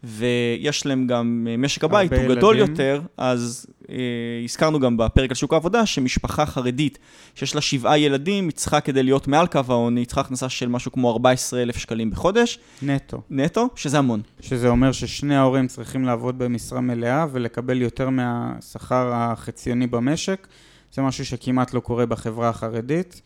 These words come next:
Speaker 1: כן, ולכן כל הנתונים האלה שאנחנו מדברים, שילוב גם של דמוגרפיה, גם של השכלה, גם של השתלבות בשוק העבודה,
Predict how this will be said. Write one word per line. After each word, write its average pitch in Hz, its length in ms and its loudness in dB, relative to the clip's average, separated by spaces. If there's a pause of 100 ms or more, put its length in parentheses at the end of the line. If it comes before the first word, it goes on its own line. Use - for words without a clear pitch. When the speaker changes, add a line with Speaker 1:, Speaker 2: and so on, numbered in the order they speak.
(120)
Speaker 1:
כן, 240 200 -2
ולכן 180 420 0
כל 220 180 6
הנתונים 196 340 0
האלה 202 100 -2
שאנחנו 180 200 -4
מדברים, 143 560 0
שילוב 143 340 0
גם 151 180 2
של 139 200 -2
דמוגרפיה, 120 760 0
גם 135 320 0
של 127 320 -2
השכלה, 127 580 2
גם 127 300 0
של 123 440 0
השתלבות 127 400 -4
בשוק 143 320 -2
העבודה, 151 480 4